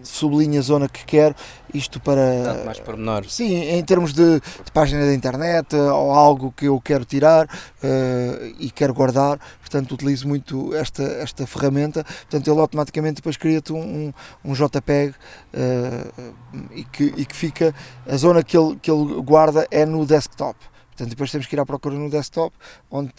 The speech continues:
Speaker 1: onde estão as capturas de ecrã e, portanto, eh, se, se não tiver nenhuma é fácil encontrar. Se tiver muitas, como eu tenho, já tenho que andar aqui à procura,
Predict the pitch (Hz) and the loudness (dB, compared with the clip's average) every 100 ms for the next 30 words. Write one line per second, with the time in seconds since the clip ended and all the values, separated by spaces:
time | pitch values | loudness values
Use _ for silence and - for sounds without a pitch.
0 | - 143 - - 147 156 127 - 131 - | -8 -8 -6 -4 -2 -2 -6 -6 -6 -4
1 | 143 131 139 - 151 156 - - - - | -2 -2 -4 -2 -4 -6 -12 -20 -20 -10
2 | 135 135 - 139 135 135 135 - 131 123 | -8 -8 -8 -8 -8 -12 -12 -12 -10 -8
3 | 123 120 120 143 _ _ _ - - 131 | -8 -10 -14 -20 _ _ _ -18 -18 -16
4 | - 156 147 143 151 160 180 180 160 160 | -14 -10 -8 0 0 0 -2 0 0 -2
5 | 143 151 143 139 139 117 - 131 143 143 | -6 -6 -6 -6 -6 -8 -8 -8 -6 -4
6 | 147 139 - - - - - 151 151 156 | -6 -8 -12 -16 -20 -18 -6 -2 0 0
7 | 160 151 - 123 - 147 160 175 175 160 | -2 -4 -14 -8 -2 0 0 0 4 6
8 | 156 175 170 - 156 131 156 151 | 6 6 4 4 2 4 2 2